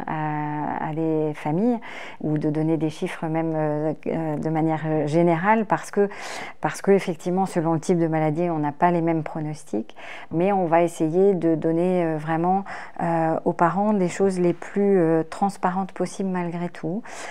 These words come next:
Euh, certaines familles ont besoin d'avoir des chiffres très précis, et dans ce cas-là, on essaye de donner au moins une fourchette,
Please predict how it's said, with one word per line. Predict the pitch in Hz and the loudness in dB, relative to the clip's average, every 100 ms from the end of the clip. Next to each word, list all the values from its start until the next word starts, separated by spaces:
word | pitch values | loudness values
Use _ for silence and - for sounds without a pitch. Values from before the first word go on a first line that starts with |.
| - - - | -12 -6 -2
Euh, | 175 165 160 165 165 165 165 156 - - - - - | 2 2 2 2 0 0 -2 -6 -16 -18 -18 -16 -12
certaines | - 180 - 196 | 0 2 4 2
familles | 190 185 196 196 | 4 4 4 4
ont | 170 | 4
besoin | 170 165 185 | 4 4 4
d'avoir | 180 165 165 | 6 4 2
des | 165 | 0
chiffres | - - | -4 -6
très | - | -4
précis, | 175 190 180 - 247 269 - | -2 -4 -2 0 0 2 0
et | - 160 | -2 -4
dans | 156 | -6
ce | 156 | -6
cas-là, | - 156 175 175 | -4 -2 0 0
on | 156 | 0
essaye | 160 156 165 170 | -2 -2 0 0
de | 165 156 | 2 0
donner | 151 156 | 0 -2
au | 160 | -2
moins | 156 160 | -2 -2
une | 165 | -4
fourchette, | - 160 - 202 202 | -6 -10 -2 -2 -2